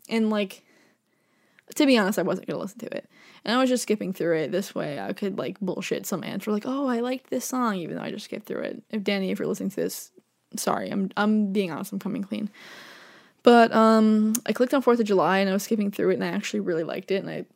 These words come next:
started from the beginning, and I played it through, and I was like, "Oh my God, this is actually, like, really fucking good." Really fucking sad, but really fucking good. And then I started listening to,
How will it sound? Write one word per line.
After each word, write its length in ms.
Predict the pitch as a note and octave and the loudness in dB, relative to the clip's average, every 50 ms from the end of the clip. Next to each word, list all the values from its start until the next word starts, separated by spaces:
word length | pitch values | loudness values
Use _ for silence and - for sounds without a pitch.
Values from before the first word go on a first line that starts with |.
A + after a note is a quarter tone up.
| _ - | _ -16
started 300 | - - - F3+ F3+ F#3+ | -10 -6 -2 -2 -2 -2
from 120 | - G#3+ | -2 -2
the 60 | G3 F#3+ | -2 -2
beginning, 360 | F#3 - F#3 F3+ F#3 G3 G3+ | -4 -4 -4 -2 -2 -2 -2
and 80 | F#3 | -2
I 60 | - - | -4 -6
played 240 | - - G3+ F3+ | -4 -4 -2 0
it 120 | F#3+ F#3+ - | 0 0 0
through, 240 | - F#3 F3+ F#3 G3+ | 0 0 0 0 0
and 80 | G#3+ | -2
I 60 | G#3 | -4
was 140 | G3+ G#3 - | -4 -6 -10
like, 60 | - _ | -12 _
"Oh 60 | - | -10
my 80 | G#3 G#3 | -8 -8
God, 100 | G3+ G3+ | -8 -8
this 100 | - - | -8 -8
is 120 | G#2 G#2 | -8 -10
actually, 340 | - G#3 - - - G#3+ F3+ | -10 -10 -12 -10 -8 -8 -8
like, 100 | F#3 - - - - - | -10 -14 -20 -16 -10 -6
really 220 | F#3 E3+ F#3 G#3 | -4 -4 -4 -6
fucking 320 | F3 - G3+ G3 - A3+ A3+ | -8 -8 -10 -6 -4 -4 -4
good." 220 | - - - G3 - | -4 -4 -6 -8 -10
Really 480 | - F#3 F#3+ F#3+ A3+ C#4 D#4 C#4 G#3+ G3 | -10 -8 -4 0 2 2 2 2 0 -2
fucking 420 | - - G3 F#3+ F#3+ - F#3 E3+ | -2 0 0 0 0 -2 -4 -4
sad, 400 | F#3 - F3+ E3 D#3 D3+ D#3 - - - - - - - _ - | -2 0 0 0 0 -2 -4 -8 -10 -14 -20 -20 -20 -20 _ -4
but 100 | - A3+ | -2 0
really 260 | G#3+ G#3+ G#3 G3+ G3 | 2 4 4 4 2
fucking 340 | G3+ - - F#3+ - - F#2+ | 0 -2 -6 -8 -6 -6 -4
good. 260 | - - - - - _ - - - - - - _ _ - | -4 -4 -4 -6 -8 _ -20 -20 -20 -20 -20 -20 _ _ -6
And 360 | - G#3 G3 F#3 F#3+ G3+ G3+ | -4 -2 0 0 0 0 2
then 60 | G3+ | 2
I 100 | G3+ G3+ | 2 0
started 220 | G3+ - - G#3+ G3 | 0 0 -2 -2 -2
listening 360 | G3 G#3 - - G3 G#3 G3+ | -2 -2 -2 -4 -4 -4 -4
to, 540 | F#3+ - - E3+ F3 F3 D3 A2+ G2+ - | -4 -2 0 2 2 2 2 -2 -6 -8